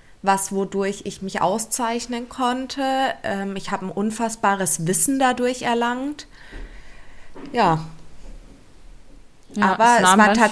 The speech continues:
Speaker 1: tatsächlich
Speaker 2: Raum ein.
Speaker 1: Ja, und es war aber tatsächlich zu einer Zeit, ähm,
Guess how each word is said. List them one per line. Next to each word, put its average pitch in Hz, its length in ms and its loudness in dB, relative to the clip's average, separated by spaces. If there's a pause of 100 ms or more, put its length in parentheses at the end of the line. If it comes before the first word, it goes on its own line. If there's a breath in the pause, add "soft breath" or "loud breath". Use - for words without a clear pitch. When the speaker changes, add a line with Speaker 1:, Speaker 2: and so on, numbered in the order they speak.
Speaker 1:
tatsächlich 233 160 2
Speaker 2:
Raum 220 240 6
ein. 175 440 -4
Speaker 1:
Ja, 233 300 6
und 175 180 0
es 202 160 -4
war 196 100 4
aber 208 180 6
tatsächlich 233 720 -4
zu - 120 -2
einer 202 320 0
Zeit, 214 600 0 (180)
ähm, 202 500 -2